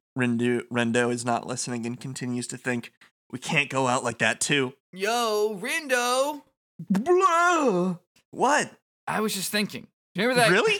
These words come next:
Speaker 1: You? <laughs>
Speaker 2: Do you remember that guy?
Speaker 1: Which guy?
Speaker 2: The one from yesterday, the guy who saved you. What'd Susie K call him again? Neku or something?
Speaker 1: Come to think of it, yeah.
Speaker 2: Nagi says, "Suzukichi seemed somewhat fearful of our mysterious savior."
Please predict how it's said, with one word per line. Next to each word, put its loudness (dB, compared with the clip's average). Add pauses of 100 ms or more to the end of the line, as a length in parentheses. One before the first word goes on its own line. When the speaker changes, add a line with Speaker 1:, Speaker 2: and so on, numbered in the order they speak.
Speaker 1:
You? 2 (360)
<laughs> 0
Speaker 2:
Do 0
you 2
remember 2
that 2
guy? 2 (840)
Speaker 1:
Which 0
guy? 0 (200)
Speaker 2:
The -4
one 0
from 0
yesterday, 0
the -4
guy 2
who -4
saved -2
you. -14 (320)
What'd -2
Susie 0
K 2
call 0
him 0
again? -4 (200)
Neku -2
or -4
something? -6 (260)
Speaker 1:
Come -10
to -8
think 0
of -2
it, -2
yeah. -4 (260)
Speaker 2:
Nagi -4
says, -6 (140)
"Suzukichi -4
seemed -4
somewhat -4
fearful -2
of 0
our 2
mysterious -4
savior." -2